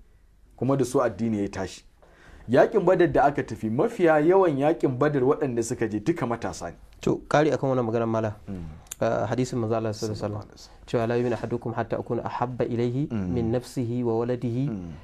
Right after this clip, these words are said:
Speaker 2: wan nas
Speaker 1: Nas
Speaker 2: ajma'in."
Speaker 1: ajma'in.
Speaker 2: Um, yaya matashi zai zamto gabar wannan kadai?
Speaker 1: Mm.
Speaker 2: Yaya mutum zai zamto ya fi son manzo Allah sallallahu alaihi wasallam sama da kansa?
Speaker 1: Annabi sallallahu alaihi wasallam sun yi haka da Sayyidina Umar.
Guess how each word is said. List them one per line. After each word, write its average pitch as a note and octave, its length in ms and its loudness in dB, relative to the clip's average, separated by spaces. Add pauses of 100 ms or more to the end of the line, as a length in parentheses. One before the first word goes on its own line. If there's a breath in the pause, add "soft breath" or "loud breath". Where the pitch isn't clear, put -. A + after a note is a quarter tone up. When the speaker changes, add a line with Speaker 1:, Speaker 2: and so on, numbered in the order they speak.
(140)
Speaker 2:
wan A#2+ 140 0
nas B2 160 2
Speaker 1:
Nas G#2+ 120 -2
Speaker 2:
ajma'in." G2+ 220 0
Speaker 1:
ajma'in. D#2+ 160 -10 (400 loud breath)
Speaker 2:
Um, - 380 -2 (260)
yaya D3+ 640 6
matashi D#3 320 2
zai D3 300 4
zamto C3 440 0
gabar D#3 220 4
wannan C3 240 2
kadai? A#2+ 260 -2 (320 loud breath)
Speaker 1:
Mm. F#2+ 200 -10
Speaker 2:
Yaya C3 400 2
mutum B2+ 260 0
zai D#3 140 2
zamto C3 320 0
ya B2+ 120 2
fi - 80 -12
son B2+ 380 0
manzo A2+ 220 0
Allah B2 160 -2
sallallahu - 20 -6
alaihi A#2 80 -8
wasallam A2+ 280 -4
sama A#2+ 180 -4
da G#2 60 -2
kansa? G#2+ 260 -8 (800 soft breath)
Speaker 1:
Annabi D3+ 260 0
sallallahu D#3+ 320 2
alaihi C#3 160 2
wasallam B2 200 0
sun C3 180 -2
yi - 40 2
haka C3+ 200 0
da G2+ 60 -4
Sayyidina F2 440 -6
Umar. D2 300 -12